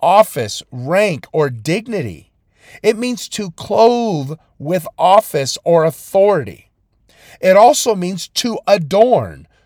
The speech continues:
to grace, as to invest with honor.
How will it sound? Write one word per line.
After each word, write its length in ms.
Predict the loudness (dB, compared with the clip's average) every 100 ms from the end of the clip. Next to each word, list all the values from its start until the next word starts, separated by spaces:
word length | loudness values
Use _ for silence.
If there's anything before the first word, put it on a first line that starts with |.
| _
to 240 | -8 -6 -6
grace, 680 | -8 0 4 4 2 -6 -8
as 320 | -2 -2 -2
to 240 | -10 -6
invest 760 | -6 -6 0 2 2 0 -8 -14 _ _ _
with 260 | -4 -4 -4
honor. 560 | 0 0 0 -4 -12